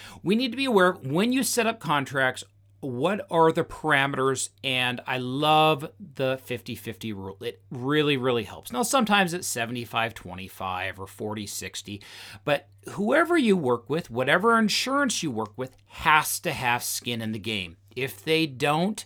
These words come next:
it is going to end poorly, um, for one side, 'cause even if you think, "Well, I'll do most of the work," eventually you're gonna get overwhelmed and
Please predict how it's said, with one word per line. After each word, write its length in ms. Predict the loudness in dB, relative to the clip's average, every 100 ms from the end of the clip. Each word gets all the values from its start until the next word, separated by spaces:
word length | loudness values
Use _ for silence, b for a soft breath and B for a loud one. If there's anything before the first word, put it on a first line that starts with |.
| B B B _
it 160 | -4 -2
is 200 | -6 -6
going 360 | -6 -6 -6
to 160 | -8 -10 _ _
end 420 | -4 -2 -2 -6 -8 b _ _
poorly, 960 | -20 -20 -2 4 6 6 4 2 -4 -12 B B B B _
um, 360 | -4 -2 -4 -4
for 120 | -4
one 200 | -4 -4
side, 420 | 0 4 4 2
'cause 160 | -4 -2
even 220 | 0 0
if 120 | 0
you 120 | -2
think, 200 | -4 -2
"Well, 440 | 2 6 8 6 2 B 2
I'll 160 | 4
do 140 | 6 6
most 320 | 6 4 0
of 80 | -2
the 80 | 2
work," 220 | 0 2
eventually 800 | -2 2 0 0 -2 0 2 2 0
you're 180 | -4
gonna 140 | -4 -2
get 160 | 0
overwhelmed 800 | 0 0 0 2 2 0 -6 -10 _ _ _ _ -4
and 600 | 0 2 2 0 -2